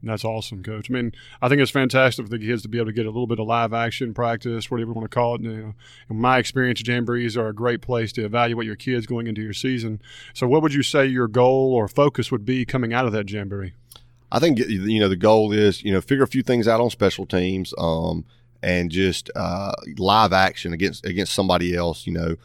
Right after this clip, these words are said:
Speaker 2: Um, uh, as a coach, your, your most improvement usually comes from week one to week two.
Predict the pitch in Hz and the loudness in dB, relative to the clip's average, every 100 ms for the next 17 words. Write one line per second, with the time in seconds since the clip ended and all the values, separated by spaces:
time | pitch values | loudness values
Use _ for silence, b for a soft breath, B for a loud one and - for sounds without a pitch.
0 | b b - 87 87 87 85 92 _ _ | b b -4 -2 -2 -4 -6 -8 _ _
1 | _ 85 78 - - - - - - - | _ -18 -16 -14 -14 -16 -20 -20 -20 -20
2 | - - - - _ - - - 101 98 | -20 -20 -20 -20 _ -20 -20 -10 -2 -2
3 | 87 - 123 117 110 - _ b b b | -2 4 6 6 2 -6 _ b b b
4 | 98 92 92 90 90 92 98 104 131 117 | -4 -2 0 0 0 0 2 6 6 6
5 | 101 90 - 123 104 87 110 101 95 104 | 0 -2 2 4 4 2 2 0 -2 2
6 | 107 98 92 90 98 92 95 90 90 85 | 2 2 -4 -2 -2 -2 -2 -2 -4 -6
7 | - 90 87 | -2 0 0